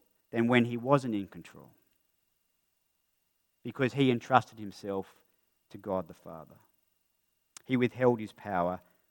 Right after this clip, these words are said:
for the good of others. A story is told, uh, many of you would have heard about Sir Edmund Hillary.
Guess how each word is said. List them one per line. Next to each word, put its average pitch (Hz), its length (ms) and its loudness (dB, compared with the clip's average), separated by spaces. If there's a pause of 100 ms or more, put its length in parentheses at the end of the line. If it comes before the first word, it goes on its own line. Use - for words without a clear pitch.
(140)
for - 80 -16
the 107 100 -8
good 98 180 -6
of 85 80 -12
others. 82 460 -16 (1200)
A 156 60 2
story 165 360 12
is 123 100 2
told, 156 400 12
uh, 113 460 10 (240)
many 135 240 10
of 127 80 6
you 131 100 6
would 127 120 4
have 117 100 0
heard 131 200 4
about 120 280 8
Sir 127 220 2
Edmund 123 340 4
Hillary. 160 460 8